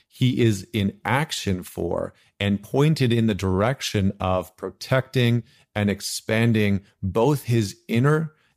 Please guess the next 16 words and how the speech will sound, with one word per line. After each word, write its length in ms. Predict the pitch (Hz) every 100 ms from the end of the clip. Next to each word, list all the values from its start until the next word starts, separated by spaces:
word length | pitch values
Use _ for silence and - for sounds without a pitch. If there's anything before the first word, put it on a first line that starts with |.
| -
and 240 | 113 120
his 280 | 107 113 -
outer 360 | 101 107 104 92
territory. 920 | - 113 107 101 87 - 92 82 90 - _ _
So 140 | -
let's 200 | 110 135
define 600 | - 131 - 127 123 120
what 180 | 104 -
those 260 | 104 98 -
things 300 | 98 92 82
are. 400 | 87 87 90 - - _
So 120 | -
first 320 | - 165 156
and 80 | 143
foremost, 420 | - 135 127 107
his 220 | 113 101